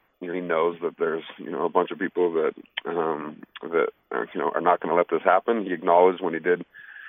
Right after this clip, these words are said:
kind of make this announcement that, you know, it's gonna be a long slog, and, um, you know, I think that's what, you know, all of us and why B H A exists is to make sure that we push back against these, these, these, these ideas that really, um,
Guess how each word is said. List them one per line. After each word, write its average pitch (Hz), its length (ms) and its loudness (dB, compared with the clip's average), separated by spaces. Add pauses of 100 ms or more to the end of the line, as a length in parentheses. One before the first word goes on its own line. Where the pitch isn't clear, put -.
(200)
kind 101 120 4
of 92 60 0
make 98 160 0
this - 160 0
announcement 90 600 -2
that, 82 220 2
you - 80 -12
know, 82 140 -4
it's 82 140 -8
gonna 90 120 -2
be 82 120 0
a 82 60 4
long 85 440 2
slog, 87 340 6
and, 82 200 -6 (120)
um, 82 320 -6 (200)
you 90 80 -10
know, 85 80 -2
I 82 80 -4
think 90 200 -8
that's 85 200 0
what, 85 200 0 (140)
you 87 60 -8
know, 85 180 -4 (180)
all 87 200 6
of 85 80 -2
us 90 260 4
and 85 100 -8
why 82 120 2
B 82 160 -4
H 82 160 -4
A 85 120 2
exists 85 440 -4
is 76 140 -12
to 78 60 -10
make 80 140 -2 (100)
sure 78 80 -6
that - 120 -4
we - 80 -4
push - 200 -4
back 73 200 0
against - 260 -20
these, 76 160 -10 (100)
these, 78 120 -8 (400)
these, 82 160 -6 (100)
these - 460 -4 (100)
ideas 82 540 2
that 73 160 -2 (760)
really, 101 440 6 (100)
um, 82 400 -2